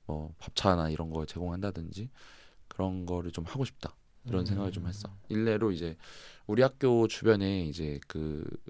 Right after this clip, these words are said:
Speaker 1: 교회에서는 되게 막 무-, 매일 그 새벽같이 이제 무료 급식을 이제 운영하는데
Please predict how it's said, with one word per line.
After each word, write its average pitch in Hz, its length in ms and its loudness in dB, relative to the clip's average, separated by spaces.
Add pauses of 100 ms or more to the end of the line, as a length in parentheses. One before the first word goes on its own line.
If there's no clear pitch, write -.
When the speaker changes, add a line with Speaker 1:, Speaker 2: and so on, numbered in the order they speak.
(260)
Speaker 1:
교회에서는 95 1300 2 (160)
되게 - 160 -6
막 73 120 -6 (100)
무-, 107 400 0
매일 117 720 4 (220)
그 - 120 -12
새벽같이 165 640 2
이제 82 160 -4
무료 113 300 6
급식을 98 380 -2
이제 - 100 -8
운영하는데 82 680 -4